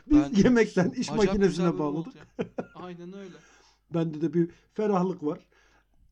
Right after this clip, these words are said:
Speaker 1: Dimes Kullayım özümden de içtim mis gibi.
Speaker 2: Oo,
Speaker 1: Kendime de
Speaker 2: vallahi
Speaker 1: geldim.
Speaker 2: buz gibi. Buz gibi.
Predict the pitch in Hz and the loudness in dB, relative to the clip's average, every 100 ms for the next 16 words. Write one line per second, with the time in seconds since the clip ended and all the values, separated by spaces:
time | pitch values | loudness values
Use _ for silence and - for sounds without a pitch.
0 | _ - 180 175 - - 190 175 165 170 | _ -6 -2 -2 -6 -8 -4 -2 -2 -2
1 | 156 170 165 151 156 175 180 - 196 - | -2 -4 -2 -4 -4 -4 -6 -6 -10 -8
2 | 202 175 - 156 220 - 110 110 233 127 | -8 -8 -8 -8 -8 -12 -10 -6 -6 -6
3 | 123 247 214 196 175 165 156 147 120 117 | -4 -2 0 0 4 4 2 -2 -6 -10
4 | 113 120 107 113 - - _ _ 117 107 | -12 -12 -12 -16 -18 -20 _ _ -14 -12
5 | 104 107 104 | -12 -14 -14